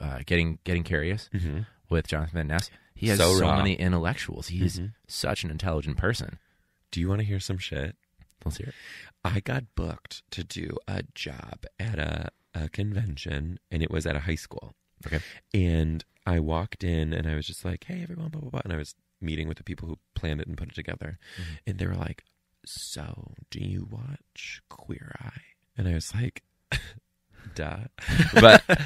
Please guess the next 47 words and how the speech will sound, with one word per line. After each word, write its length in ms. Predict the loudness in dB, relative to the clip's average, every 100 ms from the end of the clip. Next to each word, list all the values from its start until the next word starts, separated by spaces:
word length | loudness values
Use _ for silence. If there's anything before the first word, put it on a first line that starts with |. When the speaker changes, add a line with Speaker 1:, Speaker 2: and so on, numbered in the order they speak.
| -4 -2 4
Speaker 2:
um, 440 | 6 4 2 -6 -10 -20 _ _
they 80 | -2
were 80 | 0
like, 200 | 0 -2
This 200 | -4 -4
is 100 | -8
Jonathan 420 | -4 -2 -2 -4
Van 200 | -4 -2
Ness's 600 | -2 -4 -4 -6 -6 -10 -14 _ -6
old 200 | -4 -4
high 160 | -6 -8
school. 300 | -8 -6 -2
Speaker 1:
Oh, 100 | 0
wow. 200 | 0 0
Speaker 2:
And 80 | 0
I 40 |
was 120 | 0
like, 180 | -2 -4
"You're 60 | -6
shitting 540 | -6 -6 -6 -6 -6
me. 220 | -8 -10 -10
Grab 360 | -4 -4 -4 -6
the 120 | -6
yearbooks." 420 | -6 -8 -10 -12 -6
And 180 | -4 -4
they 120 | -4
did. 500 | -4 0 2 2 2
Speaker 1:
<laughs> 40 | 0
Speaker 2:
And 120 | 0
they 80 | -2
showed 360 | -2 0 0 0
me 100 | 0
him. 180 | 0
And 80 | 0
I 60 | 0
was 160 | -2 -4
like, 140 | -6 -4
"Oh 120 | -4
my 160 | -4
God, 200 | -4 -6
this 140 | -6 -10
is 100 | -8
so 140 | -8
crazy." 480 | -2 -2 0 -2 -2 -8 -18 -16 -18 -2
And 240 | 0 2 2
then 380 | 2 2 0 -6 _ _ -14 -8
literally 800 | -4 0 2 4 2 0 -4